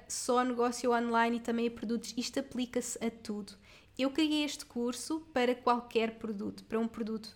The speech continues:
físico, para um produto online. Isto aplica-se a tudo. Este processo, este novo paradigma de vendas, este novo paradigma de realmente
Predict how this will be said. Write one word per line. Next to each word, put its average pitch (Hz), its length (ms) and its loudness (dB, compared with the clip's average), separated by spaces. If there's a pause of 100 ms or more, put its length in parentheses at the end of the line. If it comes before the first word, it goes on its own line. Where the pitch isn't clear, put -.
(120)
físico, 262 600 -2
para 214 120 -2
um 214 100 -2
produto 214 480 -6
online. 220 640 2 (320)
Isto 254 240 0
aplica-se 240 760 -2
a 220 80 -4
tudo. 208 420 -8 (100)
Este 254 380 0
processo, 214 760 -2
este 220 240 -6
novo 247 240 0
paradigma 214 680 0 (280)
de 226 160 0
vendas, 214 680 0
este - 260 -2
novo 269 180 0
paradigma 226 520 0
de 208 100 -4
realmente 226 640 0